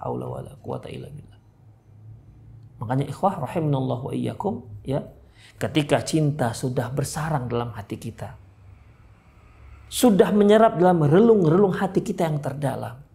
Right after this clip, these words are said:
kenapa tidak kita abaikan saja kesalahan pasangan kita? Kenapa? Karena mereka juga bukan malaikat ataupun bukan bidadari. Ainur ridha an kulli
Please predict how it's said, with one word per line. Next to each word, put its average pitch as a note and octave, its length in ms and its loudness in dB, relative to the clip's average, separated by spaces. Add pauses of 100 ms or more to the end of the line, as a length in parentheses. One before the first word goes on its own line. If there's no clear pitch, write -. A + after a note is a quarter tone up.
(640)
kenapa G#3 320 -4
tidak A#2 240 -6
kita - 160 -8
abaikan A#2 480 -8
saja A#2 240 -10
kesalahan A2+ 480 -12
pasangan A2+ 400 -14
kita? - 320 -20 (1400)
Kenapa? D3 540 -8 (320)
Karena E3 240 -2
mereka D#3 320 -4
juga C3+ 240 -2
bukan A#2+ 320 -4
malaikat C#3+ 480 -4
ataupun C3 400 -10
bukan C#3+ 240 -2
bidadari. G3 560 -4 (1400)
Ainur D#3 400 4
ridha C3+ 640 0 (500)
an D3+ 380 -2
kulli C3 880 2